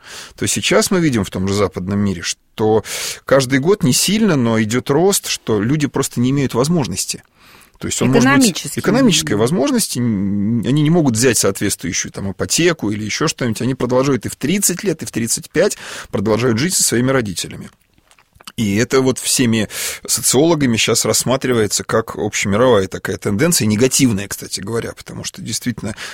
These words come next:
Speaker 1: если в современном мире, э, семья взрослая со своими несовершеннолетними детьми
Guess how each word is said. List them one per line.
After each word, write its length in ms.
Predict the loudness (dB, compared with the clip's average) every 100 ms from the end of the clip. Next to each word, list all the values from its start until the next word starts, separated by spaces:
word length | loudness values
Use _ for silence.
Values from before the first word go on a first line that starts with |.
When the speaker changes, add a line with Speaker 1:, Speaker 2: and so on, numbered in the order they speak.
| -6
Speaker 1:
если 240 | -4 -2
в 60 | -2
современном 500 | 2 2 4 2 2
мире, 320 | 2 2 -2 -6 -12 -8
э, 880 | -4 -4 -4 -4 -4 -6 -8 -10 -4
семья 560 | 0 2 4 4 2 -2 _ _ _ -6
взрослая 560 | 0 2 2 -2 -6
со 140 | -4 -2
своими 320 | 0 0 0
несовершеннолетними 840 | 0 -2 -4 -2 -2 -2 -4 -4
детьми 440 | -4 -4 -2 -2